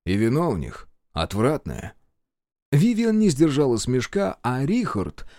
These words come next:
занёс руку, но так и не понял, на кого обрушить гнев.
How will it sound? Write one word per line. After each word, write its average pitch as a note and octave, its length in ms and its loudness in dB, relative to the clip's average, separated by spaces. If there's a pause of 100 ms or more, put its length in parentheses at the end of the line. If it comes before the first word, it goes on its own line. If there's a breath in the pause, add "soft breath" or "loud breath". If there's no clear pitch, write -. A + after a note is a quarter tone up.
занёс F3 420 2
руку, G3 340 2
но A#2+ 140 2
так A#2+ 160 -2
и C3 60 0
не C#3 100 -2
понял, C#3 320 0
на B2 160 2
кого F#2+ 320 0
обрушить C3 460 0
гнев. F#3 420 -4